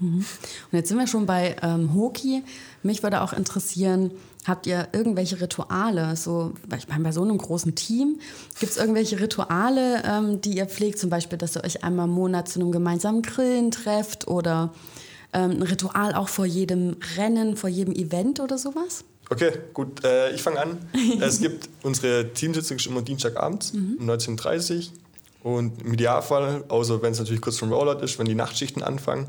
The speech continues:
Speaker 2: äh, hat da jeder Zeit danach. Und dann gibt's eben den, den Weizendienstag,
Speaker 1: Mhm.
Speaker 2: so wird's bei uns genannt. Der wird eben direkt eingeläutet als die letzte Folie in der PowerPoint.
Speaker 1: Ah ja, cool.
Speaker 2: Und dann versucht man quasi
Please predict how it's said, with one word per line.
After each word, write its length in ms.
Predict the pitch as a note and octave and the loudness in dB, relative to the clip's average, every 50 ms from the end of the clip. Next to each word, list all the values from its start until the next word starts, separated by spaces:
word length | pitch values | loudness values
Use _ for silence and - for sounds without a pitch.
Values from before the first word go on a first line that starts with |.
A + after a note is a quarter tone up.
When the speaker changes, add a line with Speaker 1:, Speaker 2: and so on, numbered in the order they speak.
| - - F#3 F3+ - - - _ _ _ _ _ | -10 -14 -18 -18 -18 -20 -20 _ _ _ _ _
Speaker 2:
äh, 340 | A2 A2 A2 G#2+ G#2+ G#2+ A2 | -2 0 2 2 2 0 0
hat 200 | A2 - A#2+ A#2+ | 0 -2 0 0
da 40 | B2 | 0
jeder 220 | A#2+ B2 A2+ A2 A2+ | 2 2 2 2 2
Zeit 280 | - A#2+ C3 E3+ F3 | 2 2 2 2 2
danach. 400 | D3+ C#3+ D3+ D#3+ F#3 F#3+ - - - - - _ _ | 0 2 2 0 0 -2 -4 -8 -16 -20 -20 _ _
Und 360 | - - B2 B2 B2 A#2 A2+ | -4 -2 0 0 0 0 0
dann 160 | B2 A2+ B2+ | 0 2 2
gibt's 180 | B2 B2 A#2 - | 0 -2 -2 -2
eben 240 | - A#2 A#2 A#2 A#2 | -2 0 0 0 0
den, 220 | A2+ A2 A2 A2 | 0 0 -2 -2
den 160 | - A#2 A2+ | -2 -2 0
Weizendienstag, 840 | A2 A2+ A#2 A#2 - A#2+ A#2 B2+ C#3+ D3+ - - E3 E3 E3+ E3+ - - - - - | 2 2 2 2 0 -2 -2 -2 -2 -2 -2 0 0 0 -2 -2 -6 -12 -16 -4 0
Speaker 1:
Mhm. 240 | F#3+ F#3+ D#3 F3 G3 | 2 2 2 2 2
Speaker 2:
so 160 | A3+ B2 A#2 | 0 0 0
wird's 160 | A#2+ A#2 A#2 | -2 -2 -2
bei 80 | A#2 A#2+ | -2 -2
uns 160 | C3+ D3 - | -2 -2 -2
genannt. 360 | - C#3 C#3 C3+ C#3 C3+ C#3 - | 0 0 0 0 0 -2 -2 0
Der 100 | A2+ A2+ | 0 0
wird 120 | A2+ A#2 | 0 0
eben 160 | A#2+ A#2 A#2 | 0 0 0
direkt 280 | A2 A#2+ A#2+ A#2 A#2 - | 2 2 0 0 0 0
eingeläutet 580 | - C#3 C#3+ C3 C3+ C3 C3 C3+ C3+ B2 B2+ - | 0 0 2 2 2 2 2 2 -2 -2 -2 0
als 360 | - A#2 A2+ G#2+ - - - | 0 0 0 0 -2 -4 -4
die 100 | - A#2 | -2 -2
letzte 260 | A#2+ A#2+ A#2 - A#2+ | 0 0 0 0 -2
Folie 380 | A2+ - C#3+ D3 D3+ D3+ D3 C#3+ | -2 0 2 2 2 2 2 2
in 80 | C3+ | 2
der 80 | C3 A#2+ | 0 0
PowerPoint. 640 | - - C3 C3+ D3 C#3+ - D3 C#3+ D3 D3 D3 - - - | 0 0 2 2 2 2 2 2 2 2 0 -2 -6 -10 -6
Speaker 1:
Ah 120 | G3+ F#3 | -4 -2
ja, 100 | E3+ D#3 D3 - - - | -2 -2 -2 -6 -10 -12
cool. 100 | - E3 D#3+ C#3+ | -10 -10 -6 -2
Speaker 2:
Und 220 | B2 A#2+ A#2 A#2 | 0 0 0 2
dann 220 | A#2 A#2 B2+ B2+ A#2 | 2 2 2 0 -2
versucht 540 | A#2 - - - - A2+ B2 C#3+ D3 - - | -4 -6 -8 -6 -4 -2 -2 -2 -2 -2 0
man 160 | C3 B2 A#2 | 0 0 2
quasi 420 | A#2 A2+ A#2 A2+ A#2 A2+ A2+ A2 | 2 2 2 2 0 0 -2 -4